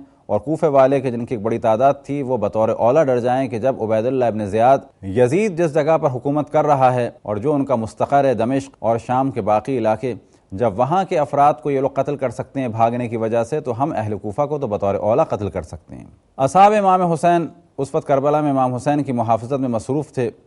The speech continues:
اور یہ نہیں چاہتے تھے کسی بھی جانب سے حملہ ہو یا کوئی آئے امام کو نقصان پہنچائے۔ جب عمر سعد نے امام حسین سے، امام حسین کی جانب پیغام دینا چاہا تو اپنے افراد سے پوچھا کہ تم میں سے کون جا سکتا ہے جو حسین ابن علی سے سوال کرے کہ وہ یہاں کیوں آئے ہیں؟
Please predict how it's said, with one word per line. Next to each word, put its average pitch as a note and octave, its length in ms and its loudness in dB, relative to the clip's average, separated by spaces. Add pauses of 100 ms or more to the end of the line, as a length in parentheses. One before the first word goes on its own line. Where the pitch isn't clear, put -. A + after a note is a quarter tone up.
(300)
اور A#2+ 120 -2
یہ C#3+ 100 -4
نہیں E3 160 -4
چاہتے D#3 280 2
تھے D3 100 -4
کسی C#3+ 220 -6
بھی C#3 100 -4
جانب B2+ 300 -2
سے B2+ 260 -4 (320)
حملہ A#2+ 220 2
ہو A#2+ 300 2
یا A2 140 -4
کوئی A#2+ 260 -2
آئے A#2 180 2
امام A#2 260 -2
کو A2+ 80 -6
نقصان A#2 360 -4
پہنچائے۔ G#2 440 -2 (280)
جب F3 240 2
عمر F3 240 2
سعد E3 260 4
نے E3+ 140 -2
امام D3 240 2
حسین D#3 360 0
سے، C#3+ 280 -2 (220)
امام A#2+ 360 -2
حسین D3 280 -2
کی C3+ 80 -4
جانب B2 320 -2
پیغام C3+ 400 2
دینا C3 240 0
چاہا A#2 360 0 (460)
تو A#2 80 -2
اپنے A#2+ 220 -2
افراد B2 300 4
سے C#3 140 -6
پوچھا A#2 320 -4
کہ B2 100 -8
تم A#2 140 -8
میں C3+ 140 -4
سے C#3 100 -8
کون E3 260 -2
جا B2+ 180 4
سکتا C3 300 -2
ہے C3 80 2
جو A#2+ 120 -4
حسین A#2+ 220 -4
ابن B2+ 140 -4
علی A#2+ 180 -2
سے A2+ 60 -4
سوال A2 320 0
کرے A2+ 260 -2
کہ A2 80 -8
وہ A2 100 -4
یہاں A2 120 -4
کیوں B2+ 280 -2
آئے A#2 180 0
ہیں؟ A2+ 200 -2